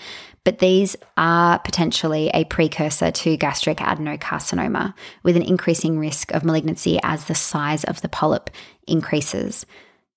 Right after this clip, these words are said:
So as in colorectal carcinoma, for example, a polyp that's more than two centimeters in size can have up to a fifty percent chance of harboring an adenocarcinoma.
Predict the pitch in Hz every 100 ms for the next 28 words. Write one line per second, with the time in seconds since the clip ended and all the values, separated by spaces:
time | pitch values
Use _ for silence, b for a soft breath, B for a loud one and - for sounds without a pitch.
0 | _ - - 160 156 - 160 156 147 -
1 | 165 262 - 202 190 - 170 170 170 175
2 | - - 175 160 160 160 165 160 - 160
3 | 151 - - 160 - 160 - 156 151 -
4 | 160 - 156 151 156 156 147 156 147 147
5 | 147 - 147 160 160 - 160 160 147 165
6 | - - - - 147 147 - - B B
7 | 185 - 151 147 156 151 151 156 147 -
8 | 147 151 151 - - - 175 90 - 185